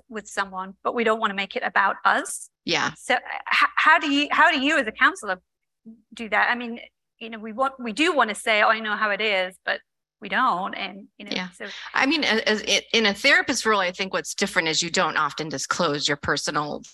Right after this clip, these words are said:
Speaker 1: Right.
Speaker 2: things. So I think that creates an automatic boundary, but I know in relationships with friends and stuff,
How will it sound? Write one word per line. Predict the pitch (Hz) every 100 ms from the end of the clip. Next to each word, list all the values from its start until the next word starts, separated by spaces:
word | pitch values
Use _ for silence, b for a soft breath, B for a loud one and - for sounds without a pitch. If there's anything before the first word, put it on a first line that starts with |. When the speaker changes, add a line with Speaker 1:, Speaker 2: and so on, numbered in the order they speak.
| -
Speaker 1:
Right. |
Speaker 2:
things. | 190 214 311 -
So | - 202 175 B B 214
I |
think | 196 214
that | 214 160
creates | - 185 175
an | 156
automatic | 117 165 170 160 117 -
boundary, | 170 165 170 160
but | 160
I | 165
know | 190
in | 160
relationships | 156 185 202 156 - 151 -
with | 156
friends | - 196 214 202
and | 165
stuff, | - 170 151